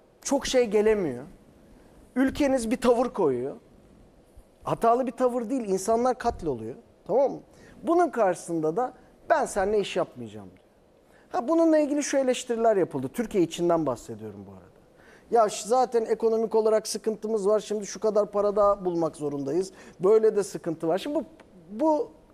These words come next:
ayrı bir mesele. Bunun hesabı kitabı yapılmaz. Kat-, ya tarihin en büyük katliamlarından biri ya önümüzdeki.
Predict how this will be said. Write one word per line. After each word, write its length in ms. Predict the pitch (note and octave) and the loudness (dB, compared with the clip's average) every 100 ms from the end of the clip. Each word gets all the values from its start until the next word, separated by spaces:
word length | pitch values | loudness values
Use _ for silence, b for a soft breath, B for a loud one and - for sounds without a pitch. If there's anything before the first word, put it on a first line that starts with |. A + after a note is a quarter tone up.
| _ - | _ 0
ayrı 300 | C4+ C#4+ B3 | 2 2 0
bir 60 | |
mesele. 280 | G3 D#3+ F#3+ | 0 0 -2
Bunun 100 | A#3+ | -2
hesabı 340 | A#3 A3+ G#3+ G3 | 0 2 2 0
kitabı 340 | - F#3+ F3 | -2 0 0
yapılmaz. 380 | E3+ D3+ B2+ A2 _ _ _ _ _ _ _ - | -4 -6 -14 -14 _ _ _ _ _ _ _ -8
Kat-, 280 | C4+ A#3+ G3+ | -2 -2 0
ya 120 | A#3 | -2
tarihin 400 | - G#3+ B3 B3+ | 2 4 4 4
en 120 | C4 | 0
büyük 140 | A#3 - | 0 -2
katliamlarından 680 | G3 G3 G#3 G#3 G#3+ F#3+ E3 | -2 2 0 0 -2 -2 -2
biri 160 | F3 | -2
ya 140 | A#2+ - _ _ _ | -4 -8 _ _ _
önümüzdeki. 680 | C#3 C#3+ C3 A#2+ A2+ - - | -2 0 0 -4 -12 -18 -20